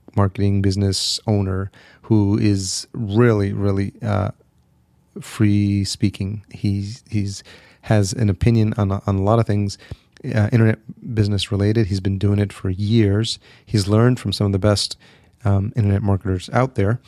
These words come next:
the Jay Abrahams of the world. And he's just tried a lot of things, and he's seen what's working, what, what hasn't. And, uh, that was a, uh, another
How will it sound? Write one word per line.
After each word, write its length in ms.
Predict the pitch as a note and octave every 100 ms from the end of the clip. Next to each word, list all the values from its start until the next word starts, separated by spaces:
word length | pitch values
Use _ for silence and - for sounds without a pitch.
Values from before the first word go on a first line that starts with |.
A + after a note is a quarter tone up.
| - - - _
the 100 | G#2+
Jay 260 | G2+ G#2+ G#2+
Abrahams 760 | G#2 G2 G2+ G2+ G2+ G2+ - - - - _
of 120 | A2 G2+
the 80 |
world. 380 | F#2+ G#2+ G2 G2 - - _ -
And 540 | A#2 G#2+ A2 G#2 G2+ - _
he's 220 | - C#3
just 300 | - D#3 - _ -
tried 300 | C3+ C#3+ C#3
a 40 |
lot 180 | B2+ C3
of 60 |
things, 260 | - C#3 G#2+
and 80 | G2
he's 120 | F#2+
seen 280 | - A#2 A2
what's 160 | G2+
working, 260 | A2 A2 G#2
what, 120 | G2 - -
what 120 | F#2
hasn't. 440 | G#2+ G#2+ A2 - _ _ - _ _
And, 500 | A2+ G#2 G2+ G2+ G2+
uh, 360 | - G2 F#2+ G2+ - -
that 160 | A2+
was 100 | G#2
a, 80 | G2 -
uh, 220 | A2 G2 -
another 480 | A2 A2 B2 A2+